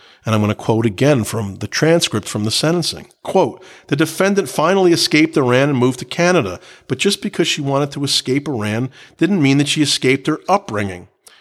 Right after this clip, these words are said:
She entered into an arranged marriage at nineteen, was badly abused by her husband,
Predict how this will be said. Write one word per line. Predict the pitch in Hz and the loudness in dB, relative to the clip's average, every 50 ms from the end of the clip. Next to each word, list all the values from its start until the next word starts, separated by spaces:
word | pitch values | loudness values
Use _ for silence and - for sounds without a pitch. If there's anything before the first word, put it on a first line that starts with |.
| _ | _
She | - - 151 147 | -10 -6 -4 0
entered | 156 156 156 - 147 | 0 0 0 2 2
into | 151 143 139 - 147 | 2 0 2 2 0
an | 127 | 2
arranged | 120 117 123 139 160 175 170 143 | 2 2 2 2 2 2 2 2
marriage | 127 131 135 143 147 147 131 123 | 0 2 2 2 2 2 0 -4
at | 110 | -2
nineteen, | 110 117 127 139 139 139 - 123 110 113 123 139 143 143 - - - - | 0 0 2 2 0 -2 -2 -2 0 0 0 -2 -2 -6 -12 -20 -8 -6
was | 123 107 | -6 -6
badly | 104 - - 147 143 160 175 180 165 160 151 | -6 -2 0 0 2 4 2 4 4 4 2
abused | 139 120 107 117 123 123 123 110 107 | 2 0 0 0 2 2 2 0 0
by | 117 113 110 | -2 -2 -2
her | 107 98 | -2 -4
husband, | - 113 107 107 110 139 147 151 151 | -4 -4 -6 -4 -4 -4 -4 -4 -4